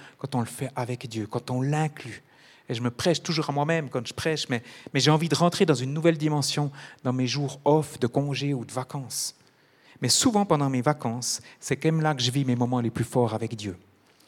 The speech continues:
Souvent. Parce que t'es là tout à coup, euh, même si t'as des activités un matin, tu, t'es là, tu prends un temps particulier avec Dieu et Dieu vient se révéler et il nous donne dans un repos vraiment de, de se révéler à nous.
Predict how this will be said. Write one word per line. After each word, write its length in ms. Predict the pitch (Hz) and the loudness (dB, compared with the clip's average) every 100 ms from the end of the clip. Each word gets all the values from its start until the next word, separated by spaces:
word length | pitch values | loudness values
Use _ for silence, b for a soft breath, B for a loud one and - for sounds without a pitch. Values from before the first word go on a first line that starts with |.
| - - | -16 -2
Souvent. 480 | - - 139 104 92 B B B B - | 0 2 2 -2 -4 B B B B -10
Parce 140 | 127 | -6
que 60 | - | -2
t'es 80 | 123 | 0
là 120 | 120 | 0
tout 220 | - 131 | 0 -4
à 60 | 120 | -2
coup, 300 | - 131 123 | -2 2 2
euh, 100 | 104 B B | 0 B B
même 100 | 135 | -2
si 60 | 135 | 2
t'as 100 | 131 | 2
des 160 | 120 | 6
activités 640 | 127 - - 127 - 127 123 | 4 2 -6 -8 -2 0 2
un 120 | 120 | 2
matin, 500 | 120 123 120 117 117 | -2 -2 -2 -2 -4
tu, 200 | 123 113 B B B | -4 -6 B B B
t'es 120 | - 123 | 0 2
là, 280 | 117 120 | 2 0
tu 120 | 117 - | -2 4
prends 220 | - 143 | 4 4
un 80 | 123 | -2
temps 220 | 127 113 - | -4 -6 -4
particulier 640 | - 147 - - 151 139 127 | -4 -4 -6 -4 -2 0 0
avec 220 | 120 117 | -2 -4
Dieu 240 | 117 104 110 B B | -4 -4 -6 B B
et 80 | 117 | -10
Dieu 300 | 110 131 135 | -6 0 0
vient 180 | 113 113 | 0 -4
se 140 | - - | -4 -4
révéler 380 | 117 117 98 - b b | -6 -6 -8 -16 b b
et 80 | 120 | -12
il 80 | 104 | -10
nous 160 | 117 110 113 | -10 -10 -4
donne 300 | 135 123 107 B B - | -2 -2 -10 B B -8
dans 180 | 113 | -4
un 80 | 117 | -4
repos 480 | - 143 135 135 123 | -2 -2 0 2 0
vraiment 320 | 117 123 123 | 0 -2 -2
de, 180 | 113 107 - | -2 -4 -6
de 140 | 113 | -6
se 120 | 110 | -4
révéler 300 | - 123 120 | -2 -2 0
à 140 | 117 117 | -2 -2
nous. 180 | 107 | -6